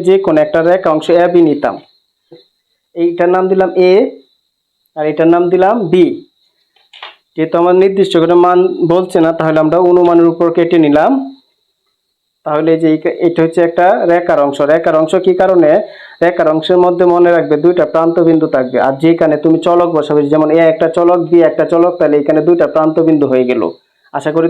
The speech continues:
তোমরা এনি বুঝতে পারছো। তারপর এখানে বলছে প্রথমে তুমি যে কোনো একটি রেখা অংশ এ বি নাও, এই যে এ বি নিলাম।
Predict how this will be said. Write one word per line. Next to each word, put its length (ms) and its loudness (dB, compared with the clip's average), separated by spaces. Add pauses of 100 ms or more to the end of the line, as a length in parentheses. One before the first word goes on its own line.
তোমরা 260 2
এনি 200 4
বুঝতে 280 -2
পারছো। 280 -2 (1040)
তারপর 340 -2 (140)
এখানে 320 0
বলছে 280 0 (340)
প্রথমে 460 -2
তুমি 140 4 (100)
যে 80 4 (100)
কোনো 200 2
একটি 160 -2
রেখা 260 0
অংশ 160 -2 (200)
এ 20 4 (100)
বি 160 4
নাও, 160 2 (140)
এই 100 2
যে 80 2 (100)
এ 80 2
বি 160 2
নিলাম। 280 2